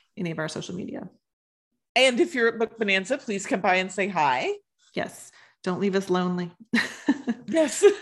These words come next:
Speaker 2: <laughs>
Speaker 1: All right, you guys, we would tell you what we're doing next time, but we don't know. <laughs>
Speaker 2: No, we do. We are doing a Book Bonanza wrap-up, and it's my birthday.
Speaker 1: Oh, okay. I didn't realize we were already to your birthday with episodes. So, yes. Okay.
Speaker 2: Yes.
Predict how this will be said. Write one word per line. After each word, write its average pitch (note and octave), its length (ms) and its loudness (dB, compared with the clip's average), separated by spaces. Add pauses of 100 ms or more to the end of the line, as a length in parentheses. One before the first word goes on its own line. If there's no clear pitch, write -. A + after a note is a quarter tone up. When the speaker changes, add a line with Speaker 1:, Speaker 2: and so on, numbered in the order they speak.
(280)
Speaker 2:
<laughs> - 440 -10
Speaker 1:
All A3+ 140 4
right, A3+ 160 6
you A3+ 60 2
guys, G3+ 360 6
we G#3 120 0
would B3+ 240 2
tell C#4 140 0
you C4+ 120 0
what A#3+ 100 -2
we're A#3 60 0
doing A3+ 280 -2
next A#3+ 240 -2
time, F#3+ 260 -2
but - 260 -4
we F#3 160 6
don't G#3+ 140 4
know. C4 300 -2 (160)
<laughs> A#3+ 40 0 (1040)
Speaker 2:
No, F#4+ 140 4
we C5 200 0
do. B4+ 100 -2 (120)
We F4 120 6
are F4+ 60 4
doing E4+ 300 0
a F4 40 -2
Book E4+ 220 -6
Bonanza E4+ 340 -4
wrap-up, E4+ 500 0 (100)
and G4 280 2
it's G#4+ 180 2
my F#4+ 120 6
birthday. F#3+ 960 2 (240)
Speaker 1:
Oh, F4 220 0
okay. G4 260 -2
I F4+ 60 0
didn't F4+ 140 -4
realize C4+ 240 -4
we B3 60 0
were A3+ 140 2
already A#3 240 0
to B3 120 -8
your A#3 140 0
birthday A3 560 -4 (400)
with G3 360 -4 (120)
episodes. F3 760 -2
So, E3+ 80 -4
yes. - 400 -6
Okay. G#3 240 -8
Speaker 2:
Yes. - 380 0